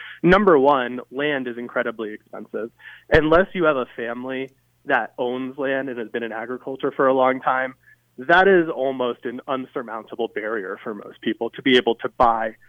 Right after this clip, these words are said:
enough land, to be able to grow enough product, to be able to survive. Um, and so by, I think th-, that's the number one barrier I think that we need to address in order to help small farmers really survive. They need to be able to access land.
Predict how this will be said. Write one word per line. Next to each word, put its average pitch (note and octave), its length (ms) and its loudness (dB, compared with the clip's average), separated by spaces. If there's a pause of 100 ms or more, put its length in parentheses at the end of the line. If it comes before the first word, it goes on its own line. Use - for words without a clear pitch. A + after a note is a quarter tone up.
(240)
enough D3 380 2 (120)
land, A2 480 -12
to - 40 -20
be C3+ 80 -8
able B2+ 160 -6
to B2+ 100 -6
grow B2 220 -2
enough A#2+ 360 -2 (300)
product, G2+ 500 -8 (140)
to - 80 -16
be C3 180 0
able A2 200 -6
to - 100 -14 (120)
survive. G#2 420 -10 (680)
Um, C3+ 520 4
and D#3+ 200 -6
so E3 120 -2
by, D3 300 -2 (300)
I E3+ 140 -2
think F#3 280 -6 (320)
th-, G3+ 200 -6
that's G3 220 -4 (100)
the D#3 80 -2
number C#3 260 -6
one C3+ 160 -4
barrier B2 400 -6
I A#2 120 -4
think B2+ 160 -12
that C3 160 -10
we B2+ 100 -12
need B2 240 -8
to A#2+ 80 -4
address A2+ 320 -4 (140)
in B2+ 180 -6
order A2+ 240 -4
to A#2 80 -4
help A2+ 220 -4 (100)
small A2 260 -2
farmers A2 440 -4
really A2 280 -4
survive. C3 380 0 (340)
They D3+ 120 6
need D#3+ 240 2
to F3 80 -2
be C#3 240 2
able B2+ 160 2
to A#2 180 0
access A#2+ 460 0 (100)
land. G#2+ 360 -8